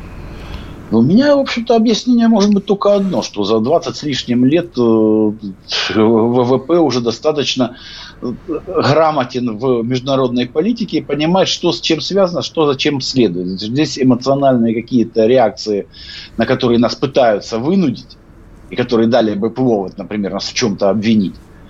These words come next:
еще раз или принять какие-то еще более жесткие меры, ну,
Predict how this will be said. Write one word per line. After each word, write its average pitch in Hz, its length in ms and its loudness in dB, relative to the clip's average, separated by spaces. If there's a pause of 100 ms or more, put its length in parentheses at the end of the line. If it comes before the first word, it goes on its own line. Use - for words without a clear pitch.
(220)
еще 110 440 2
раз - 480 -10
или 104 160 -2
принять 110 320 2
какие-то 110 340 0
еще 110 240 2
более 95 380 2
жесткие 101 500 0
меры, 90 320 0 (500)
ну, 123 220 2